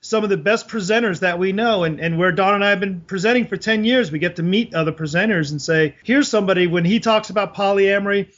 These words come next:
he's not quoting from a book. He's not invited to speak because he's a P H D.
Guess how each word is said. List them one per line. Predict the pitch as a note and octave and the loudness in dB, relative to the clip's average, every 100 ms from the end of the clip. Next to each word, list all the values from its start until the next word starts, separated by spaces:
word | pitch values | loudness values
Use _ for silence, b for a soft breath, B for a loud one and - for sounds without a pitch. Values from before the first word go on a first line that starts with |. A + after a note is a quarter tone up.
| _ | _
he's | B3 | 0
not | A#3+ A#3 G#3 | 4 2 0
quoting | - G#3+ G#3+ F#3 | 0 0 2 -2
from | G3 | -4
a | F3+ | -4
book. | D3 F#3 G3 G3 | -2 0 0 -4
He's | F#3+ G3 A3 | -6 -4 0
not | G#3+ F#3+ - | 0 -2 -2
invited | F3 D#3 D#3+ F3+ D#3 | -2 0 2 0 -2
to | D3+ | -8
speak | - F#3+ - | -6 -8 -8
because | - D#3+ | -10 -8
he's | D3+ | -6
a | C#3+ | -8
P | - F3+ | -4 -2
H | D#3+ - | -2 -2
D. | D#3+ D#3 D#3+ | 0 2 0